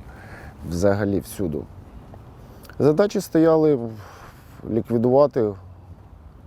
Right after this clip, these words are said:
знешкодити ворога, виті-, витіснити за межі, за ті межі, на яких він знаходився.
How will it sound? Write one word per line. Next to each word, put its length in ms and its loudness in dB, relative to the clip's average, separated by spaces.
знешкодити 580 2
ворога, 520 2
виті-, 380 0
витіснити 680 -2
за 360 2
межі, 460 0
за 120 2
ті 160 2
межі, 480 2
на 180 -2
яких 340 -2
він 180 -2
знаходився. 640 -6